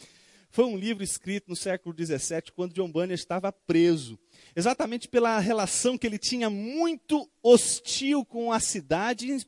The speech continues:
e em especial com o governo de seu tempo. Foi preso duas vezes. Na segunda vez que ele, ele é preso, ele escreve essa obra que é chamada O Peregrino. Essa obra, já, ela tem em português,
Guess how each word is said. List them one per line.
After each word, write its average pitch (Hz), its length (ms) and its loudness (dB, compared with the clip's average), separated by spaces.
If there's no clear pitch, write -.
e 247 80 -14
em 311 160 -12
especial 240 580 -4
com 277 140 -10
o 277 40 -6
governo 240 360 0
de 214 60 -14
seu - 180 -4
tempo. 185 380 -10
Foi 196 140 -2
preso 226 280 2
duas 233 260 -4
vezes. 139 380 0
Na 247 120 2
segunda 262 380 -2
vez 240 220 -4
que 269 80 -6
ele, 247 280 -6
ele 233 160 6
é 196 60 4
preso, 247 400 0
ele 240 100 -4
escreve 220 600 0
essa 214 300 2
obra 220 240 2
que - 80 -6
é 202 60 -4
chamada 196 440 -4
O 202 60 -2
Peregrino. 175 960 -4
Essa 269 340 0
obra, 190 240 0
já, 160 140 -6
ela 196 160 -2
tem 240 140 -6
em 220 60 -8
português, 131 760 -6